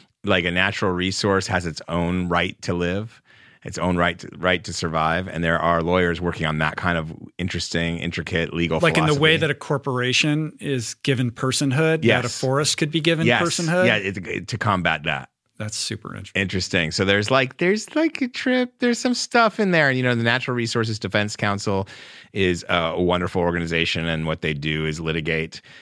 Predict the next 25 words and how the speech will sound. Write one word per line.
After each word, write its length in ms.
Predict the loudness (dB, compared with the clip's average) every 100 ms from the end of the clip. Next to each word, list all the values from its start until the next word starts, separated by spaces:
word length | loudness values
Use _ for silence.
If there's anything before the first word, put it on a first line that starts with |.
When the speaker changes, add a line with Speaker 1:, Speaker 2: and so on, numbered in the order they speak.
| -10
Speaker 1:
cases, 460 | -2 -2 -2 -6 -8 -6
uh, 400 | -2 -2 -2 -4 -6
in 140 | -8
favor 460 | -2 0 0 -2 -4
of, 220 | -4 -6
uh, 440 | -2 -2 -2 -4 -6
of, 420 | -6 -6 -6 -16 _
of 520 | -6 -6 -6 -12 -20 _ _ _ _
Earth 320 | -4 -2 -4
and 100 | -6
defending 440 | -8 -4 -4 -4 -6
the 60 | -4
Speaker 2:
Mm-hmm. 60 |
Speaker 1:
environment. 600 | -2 0 0 0 -4 -6 -2
Earth 240 | -2 -2
Justice 480 | -2 -2 -2 -6 -6
is 100 | -6
another 320 | -4 -2 -2
one. 300 | -2 -4 -6 -10 -20 -20 _
There's 200 | 0 0
places 440 | 0 0 2 0
that 160 | 0 0
need 220 | 0 -2
lawyers, 520 | 0 0 0 -2 -6 -12 -20 -20 _ _
um, 560 | -8 -4 -4 -6 -10